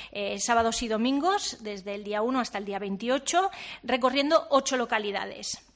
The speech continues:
Eh, Angüés, La Peña Estación, Arguis, Chimillas, Albero Alto, Loarre, Santa Eulalia de Gallego y Torres de Montes. ¿Veis? Nos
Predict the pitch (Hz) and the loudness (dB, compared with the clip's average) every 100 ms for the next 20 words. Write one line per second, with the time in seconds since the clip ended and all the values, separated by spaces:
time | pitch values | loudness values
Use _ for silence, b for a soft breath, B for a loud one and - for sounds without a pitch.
0 | _ 233 220 220 - 220 220 254 262 277 | _ -8 -4 -4 -4 -4 0 2 4 4
1 | 269 - 240 202 226 226 - 214 - 294 | 0 -6 -8 -4 -2 0 -2 -4 0 2
2 | 311 320 - 220 240 240 262 262 - - | 2 0 -4 2 2 2 -4 -4 -6 -10
3 | - 233 220 247 247 247 247 - - 214 | -8 -4 -2 0 2 2 2 -6 -12 -10
4 | 214 220 233 254 - 262 262 - 208 226 | -4 4 4 4 0 -2 -2 -4 0 2
5 | 247 262 277 - - 233 208 214 233 233 | 2 0 -2 -4 -12 -8 -4 -2 0 0
6 | 226 233 262 269 294 - 247 214 220 208 | 0 0 0 2 2 2 -2 0 2 2
7 | 220 208 196 208 196 - _ _ 214 208 | 0 -2 -4 -8 -10 -14 _ _ -14 -10
8 | 226 - 226 208 - | -8 -8 -8 -10 -10